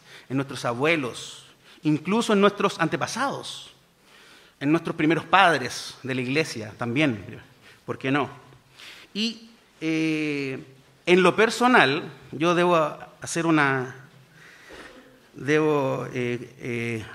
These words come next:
hacer una con-, un-, una confesión personal, ¿ya? Yo me considero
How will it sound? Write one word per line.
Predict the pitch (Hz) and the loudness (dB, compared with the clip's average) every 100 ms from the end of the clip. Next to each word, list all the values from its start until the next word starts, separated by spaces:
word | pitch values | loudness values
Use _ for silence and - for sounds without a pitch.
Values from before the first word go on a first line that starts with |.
| - | -6
hacer | 131 151 | 0 4
una | 143 | 4
con-, | 147 160 - | 2 0 0
un-, | 147 - 143 | -2 0 4
una | 151 | 4
confesión | 143 135 127 - 170 120 | 4 0 0 2 4 4
personal, | 139 - 151 135 117 - - | 0 0 0 0 -2 -12 -14
¿ya? | 120 120 131 135 | -6 -6 -6 -2
Yo | 170 190 170 | 2 2 2
me | 151 | 0
considero | 151 - 143 175 165 175 - - | -2 -2 0 2 2 2 -2 -12